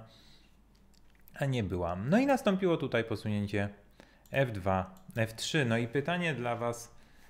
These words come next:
e, co to zmieniło w pozycji i jaki jest mankament tego posunięcia? Oczywiście, no, dzisiaj macie o tyle ułatwione zadanie, jeż-, jeżeli chodzi o rozwiązywanie tych zadań, że,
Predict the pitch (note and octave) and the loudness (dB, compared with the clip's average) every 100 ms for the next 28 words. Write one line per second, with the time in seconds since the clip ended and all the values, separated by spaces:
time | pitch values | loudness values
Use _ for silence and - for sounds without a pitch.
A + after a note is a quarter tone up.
0 | - - G#2+ G2+ - G3 G3 C3+ A2+ A#2+ | -20 -6 -6 -6 -2 -2 2 0 2 -2
1 | A#2 D3 A2 F2+ F#2 G2 A2 G2 G2 G2+ | -2 -2 -2 -2 -4 -10 -8 -4 -4 -4
2 | - - A2 G2+ A2+ - F#2+ F#2 A2 A#2 | -8 -8 -6 -4 -6 -8 -12 -10 -8 -4
3 | D3+ E3 - G2 G2 G2 G#2+ G#2+ A2 A#2 | -4 -4 -8 -8 -6 -6 -6 -6 -4 -4
4 | G#2 F#2+ - G2 G2 - - G#2 F#2+ - | -4 -6 -8 -8 -10 -12 -12 -10 -10 -14
5 | - - - - - - - - B2 D#3+ | -16 -16 -18 -20 -20 -20 -16 -8 -6 -6
6 | D3+ D#3 D#3+ D3 - - - - - - | -8 -6 -6 -6 -12 -20 -20 -20 -20 -20
7 | - - B2 C#3+ - C3 D3 D3+ D3+ C#3 | -20 -10 -4 -4 -4 -6 -6 -4 -2 -2
8 | - B2 - D#3+ C#3+ A2 G#2+ G#2 - A2 | -2 -4 -2 2 2 2 0 -2 -2 -2
9 | G#2+ G2+ G2 C#3+ C3+ A2 G2+ - A2 A2 | -2 -2 -2 -2 0 -2 -2 -4 -6 -4
10 | G2+ G#2+ G#2 A2+ G#2 G#2+ G2 F#2 - - | -2 -2 -4 -4 -4 -2 -4 -6 -14 -16
11 | - - G#2 G2 F#2+ G2+ F2+ F#2 G#2 B2 | -12 -2 0 0 0 -2 -2 -2 0 0
12 | A2 G2 F#2 F#2 G2 G#2 G2 G2 G2+ G2+ | -2 -2 -4 -2 -2 0 -2 -2 -4 -4